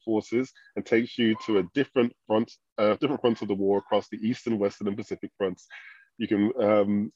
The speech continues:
and what's more, the players can, who pre-order PlayStation specifically will get free access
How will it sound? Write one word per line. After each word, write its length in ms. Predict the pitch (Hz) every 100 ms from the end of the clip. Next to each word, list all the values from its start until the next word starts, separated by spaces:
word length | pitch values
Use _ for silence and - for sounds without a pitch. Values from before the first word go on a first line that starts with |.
| -
and 260 | 113 107 -
what's 240 | - 110 -
more, 200 | 117 120
the 60 |
players 320 | 107 113 110 -
can, 160 | 117
who 200 | 98 113 -
pre-order 520 | - 120 117 113 107 - _ - - -
PlayStation 540 | 107 98 104 101 110
specifically 460 | - 117 120 110 104
will 120 | 98
get 240 | 101 117
free 180 | - 107
access 340 | 104 - 107